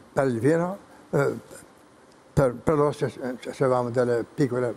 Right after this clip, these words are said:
fornelle, e così. Gli altri non, non capivano. Io ho confessato, ho dato la, la, la comunione, consolazione, avvicinato a, tu-, a tutti quei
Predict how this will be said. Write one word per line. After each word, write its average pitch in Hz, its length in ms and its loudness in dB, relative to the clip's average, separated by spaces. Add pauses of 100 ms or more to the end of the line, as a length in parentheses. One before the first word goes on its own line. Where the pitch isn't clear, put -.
fornelle, 120 640 -2 (760)
e 139 180 2
così. 131 360 -4 (480)
Gli 143 180 6
altri 139 260 2
non, 123 240 -2
non 131 200 0
capivano. 127 680 0 (300)
Io 117 300 -6 (840)
ho 147 60 2
confessato, 131 720 -2
ho 127 140 -6
dato 120 420 -2
la, 117 200 2
la, 117 200 0 (200)
la 117 120 -4
comunione, 110 840 -2 (480)
consolazione, 123 1160 0 (840)
avvicinato 139 680 0
a, 131 120 -6
tu-, - 180 -8
a 135 100 -2
tutti 131 200 -4
quei 117 300 -2